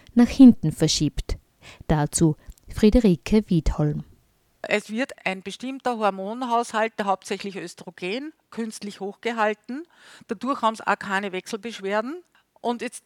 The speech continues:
Speaker 2: haben sie zwei Möglichkeiten. Entweder sie lassen's, äh, ich mein, eine Hormontherapie, wenn man ein, eine sogenannte Therapie, äh, ich sage es jetzt mittlerweile selber auch schon, also Hormongaben bricht man ja nicht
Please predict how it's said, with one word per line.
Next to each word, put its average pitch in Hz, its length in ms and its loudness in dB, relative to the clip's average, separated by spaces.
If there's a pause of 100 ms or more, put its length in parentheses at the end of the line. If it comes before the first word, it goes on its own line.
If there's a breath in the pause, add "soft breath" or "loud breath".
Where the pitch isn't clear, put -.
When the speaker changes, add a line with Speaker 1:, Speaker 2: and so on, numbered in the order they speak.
Speaker 2:
haben 233 240 2
sie 269 140 -12
zwei 226 200 0
Möglichkeiten. 180 760 -12 (120)
Entweder 214 420 -6
sie 208 120 -10
lassen's, 196 520 -8
äh, 175 380 -2
ich 185 140 -12
mein, 175 340 2
eine 196 180 0
Hormontherapie, 190 1080 -2
wenn 185 180 -4
man 202 180 -2
ein, - 300 -6 (180)
eine - 140 -20
sogenannte 185 540 -8
Therapie, 196 560 -4 (520 loud breath)
äh, 196 220 2
ich 196 80 -10
sage 185 220 -8
es 180 100 -20
jetzt - 140 -20
mittlerweile 180 480 -8
selber 180 340 -6
auch 202 100 0
schon, 262 140 -10 (400 loud breath)
also 202 160 -2 (260)
Hormongaben 214 920 0
bricht - 320 -10
man 226 120 -2
ja 208 140 -2
nicht 208 240 -10